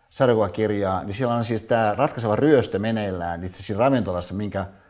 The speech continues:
veskissä hän tässä niinku istuskelee kaikessa rauhassa. Ja sitten myöhemmässä kohtauksessa, niin, niin hän sitten niinku kohtaa itse, itse asiassa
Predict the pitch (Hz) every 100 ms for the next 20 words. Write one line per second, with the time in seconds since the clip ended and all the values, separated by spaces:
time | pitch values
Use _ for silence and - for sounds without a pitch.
0 | - 165 165 90 - 87 90 92 98 117
1 | 117 92 - 82 87 85 82 90 85 87
2 | - - - _ _ _ _ _ _ _
3 | _ _ - _ - - - _ _ 107
4 | 117 127 151 151 123 - 113 101 110 95
5 | 110 - 113 101 87 - 104 101 - 101
6 | 101 113 107 104 123 123 120 170 175 -
7 | 113 107 95 - - _ _ - - _
8 | 131 135 - 135 131 120 - 117